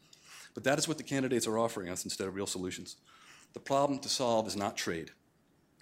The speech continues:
I've often wondered aloud, sometimes to, uh, the discomfort of people in the room, uh, why President Obama didn't challenge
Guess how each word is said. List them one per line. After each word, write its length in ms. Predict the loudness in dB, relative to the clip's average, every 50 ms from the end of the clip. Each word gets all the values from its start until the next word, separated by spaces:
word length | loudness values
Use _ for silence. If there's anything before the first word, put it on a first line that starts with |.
| -20 _ _ _ _ _ -20 -20 _ -20 -20 -18 _
I've 140 | -10 -2 2
often 300 | 4 4 6 6 8 10
wondered 220 | 10 10 8 8 6
aloud, 380 | 4 6 6 4 4 0 -4 -6 -12 -20 -20 _ -20 -20 -20 _ _ _ _ -8
sometimes 520 | -4 -4 -2 -2 -2 -2 -2 -2 -2 -4
to, 320 | -4 -4 -2 -2 -2 -4 -6 -12 _ _ _ _ _ _ -14 -10
uh, 200 | -8 -6 -6 -6 -6
the 80 | -6
discomfort 520 | -6 -4 -4 -4 -4 -4 -6 -6 -6 -6 -8
of 80 | -6
people 260 | -6 -6 -6 -4 -2 -2
in 60 | -2
the 60 | 2
room, 340 | 6 8 8 8 8 6 4 0 -6 -18 _ -20 -20 -18 -18 -8 -2 0
uh, 200 | 2 2 2 2 4
why 140 | 4 4 4
President 380 | 4 2 2 2 4 4 4
Obama 460 | 4 4 6 6 6 6 4 2 0 -4 -8 -16 _ _ _ _ -20 -20 _ _ _ _ _ _ _ _ _
didn't 220 | -4 -2 0 0 2
challenge 720 | 2 2 4 4 2 2 0 -2 -4 -6 -6 -8 -10 -14